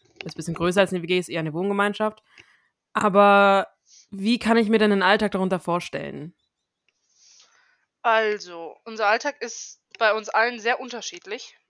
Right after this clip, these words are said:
Speaker 2: Also ich und meine eine Mitbewohnerin, ähm, die,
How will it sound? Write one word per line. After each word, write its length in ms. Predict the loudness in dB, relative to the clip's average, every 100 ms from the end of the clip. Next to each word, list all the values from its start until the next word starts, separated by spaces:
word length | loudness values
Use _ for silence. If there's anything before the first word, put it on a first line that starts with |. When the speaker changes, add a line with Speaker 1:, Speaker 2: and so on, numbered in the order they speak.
| _
Speaker 2:
Also 280 | -6 -4 -6
ich 320 | -16 -16 -18 -20
und 120 | -14
meine 240 | -12 -8
eine 180 | -8 -8
Mitbewohnerin, 720 | -12 -16 -14 -10 -8 -8 -12 -14 _ _ _ _ _ -20 _ _ -4
ähm, 480 | -2 0 -4 -8 -14
die, 560 | -14 -12 -12 -12 -12